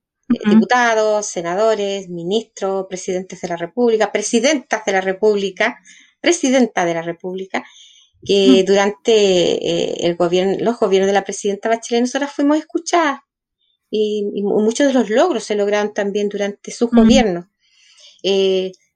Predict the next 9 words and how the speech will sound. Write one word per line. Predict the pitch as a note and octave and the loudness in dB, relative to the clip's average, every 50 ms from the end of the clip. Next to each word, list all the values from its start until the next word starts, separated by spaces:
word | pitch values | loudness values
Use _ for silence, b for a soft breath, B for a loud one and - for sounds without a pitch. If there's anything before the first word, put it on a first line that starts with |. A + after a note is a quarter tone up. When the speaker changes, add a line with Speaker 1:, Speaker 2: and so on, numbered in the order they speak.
| _ _ | _ _
Speaker 2:
relacionándonos | G#3+ A#3 B3 B3 B3 - C4 C4+ C#4 C4+ C#4+ C#4 D4 C#4+ | -2 0 0 0 0 0 2 2 2 2 0 -2 -2 -4
con | _ D4 C#4 C4+ | _ -4 -2 0
ellos, | C#4 C#4+ C4+ C#4 D4 D4+ C#4+ - | -2 -2 -2 -2 -2 -4 -4 -6
conversando | A3+ G3+ G#3+ G#3+ - A#3 A3+ A3+ A#3+ A#3+ | -8 -8 -8 -8 -6 -4 -4 -4 -6 -8
con | - - B3 A#3+ | -6 -4 -2 0
ellos, | A#3+ A#3 A#3 A3+ A#3+ A#3+ A#3+ A#3+ A#3+ _ _ _ _ _ _ _ | 0 0 0 0 0 -2 -4 -6 -8 _ _ _ _ _ _ _
eh, | - F#3+ G3 F#3+ | -6 -4 -2 -2
haciendo | F3 F#3+ - - A3 G#3+ A3 A3 A3 G#3 | -2 -2 -2 -2 -2 -2 0 0 0 0
lobby, | G3 G3+ G#3+ G3+ F3+ E3 F#3 F#3 G3 G3 | 0 0 0 0 0 -2 -4 -6 -8 -12